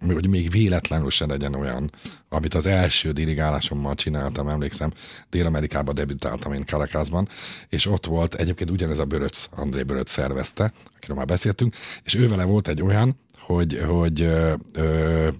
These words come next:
ö, valamit hibázott a klarinétos, és azt mondta, hogy azért hibáztam, mert olyan gyors a tempó, nem lehet eljátszani. Szépen odasétáltam, kivettem a klarinétot a kezéből, és elfújtam, és mondtam, hogy de lehet, kész. Persze a zenekar ugye megtapsolt,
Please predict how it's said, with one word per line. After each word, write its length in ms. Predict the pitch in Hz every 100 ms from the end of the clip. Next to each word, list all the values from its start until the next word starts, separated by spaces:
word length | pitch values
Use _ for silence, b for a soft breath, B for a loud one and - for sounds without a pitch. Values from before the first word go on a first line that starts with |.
| - _ _ - -
ö, 180 | 67 73 76 78 69 62 69 76 69
valamit 460 | 76 82 101 80 82
hibázott 440 | 104 87 80 78
a 40 | -
klarinétos, 320 | 123 123 95 B B -
és 60 |
azt 140 | 113 98
mondta, 200 | 87 87
hogy 180 | 82 78 98 82
azért 280 | 113 101 78
hibáztam, 460 | 104 73 - 82
mert 160 | 73 73
olyan 180 | 85 73
gyors 220 | 76 -
a 40 |
tempó, 260 | - 69 73
nem 160 | 69
lehet 200 | 65 65
eljátszani. 380 | 62 50 - - - B B
Szépen 340 | - 127 - 78
odasétáltam, 720 | 92 82 87 80 73 - 80
kivettem 360 | 87 76 -
a 20 | 71
klarinétot 480 | 82 80 73 -
a 40 | -
kezéből, 440 | - 78 82 73 B B -
és 60 |
elfújtam, 500 | - 82 - 92 90
és 100 | 87
mondtam, 240 | 85 78 78
hogy 180 | 76 -
de 220 | 82 76
lehet, 400 | 73 - - - -
kész. 300 | - - - B B -
Persze 280 | 85 82 85
a 20 |
zenekar 400 | 92 82 - 73
ugye 160 | 73 71
megtapsolt, 680 | 95 - 92 - 90 85